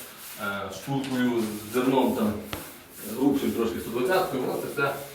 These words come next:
е, закриває і закриває. От.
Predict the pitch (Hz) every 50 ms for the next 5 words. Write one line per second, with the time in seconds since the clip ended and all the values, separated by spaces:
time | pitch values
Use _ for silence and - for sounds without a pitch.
0 | - - - - - - - - 98 98 92 95 95 92 90 87 87 85 82 -
1 | - - 98 98 104 104 - 120 120 123 131 - - 101 101 101 101 104 104 -
2 | 110 107 107 98 95 92 - - - - - - - - - - - - - -
3 | - 87 87 - -